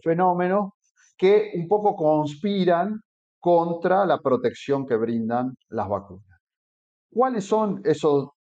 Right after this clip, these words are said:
eh, digamos, el, el mecanismo que está por debajo de todo eso es la inmunosupresión, que puede ser mediada por un estrés en el animal que cambió de querencia, dicho de alguna manera, un, ponele, un animal,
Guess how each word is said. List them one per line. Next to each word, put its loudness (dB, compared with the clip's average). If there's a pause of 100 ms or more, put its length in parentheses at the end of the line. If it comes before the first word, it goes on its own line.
(160)
eh, -6 (180)
digamos, -2
el, 2
el -2
mecanismo 0
que -8
está -4
por 0
debajo 0
de -8
todo 4
eso 0
es 0
la 2
inmunosupresión, -4
que -6
puede 2
ser 0
mediada 0 (460)
por 0
un 0
estrés 0 (180)
en -10
el -4
animal -2
que -4
cambió 2
de 2
querencia, 2
dicho -2
de 2
alguna 0
manera, 2 (440)
un, -12 (300)
ponele, 2
un 2
animal, 4